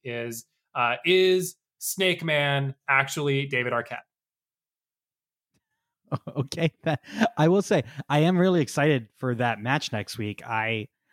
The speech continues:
Speaker 2: I like what Serpentico and Luther have right now, and I know that Luther and Jericho have a long history of working together, going back to, you know, his early days in Japan.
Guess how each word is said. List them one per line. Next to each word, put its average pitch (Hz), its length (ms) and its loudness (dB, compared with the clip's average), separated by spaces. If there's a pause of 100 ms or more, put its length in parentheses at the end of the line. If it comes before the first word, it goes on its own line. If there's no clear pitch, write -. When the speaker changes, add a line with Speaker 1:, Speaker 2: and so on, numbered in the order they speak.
(140)
Speaker 2:
I 123 80 2
like 123 240 4
what 131 220 2
Serpentico 131 880 0
and 113 280 0
Luther 123 540 0
have 123 280 2
right 135 200 2
now, 143 400 2
and 120 340 0 (640)
I 135 100 6
know 139 140 6
that 147 180 4
Luther 143 420 4
and 123 100 2
Jericho 127 420 4
have 110 160 2
a 110 100 2
long 120 420 4
history 120 480 0
of 101 100 0
working 113 320 0
together, 104 420 2
going 110 280 4
back 107 280 2
to, 107 260 0 (600)
you 117 140 2
know, 104 160 2
his 107 180 -2
early 113 240 4
days 110 300 2
in 107 80 2
Japan. 107 500 0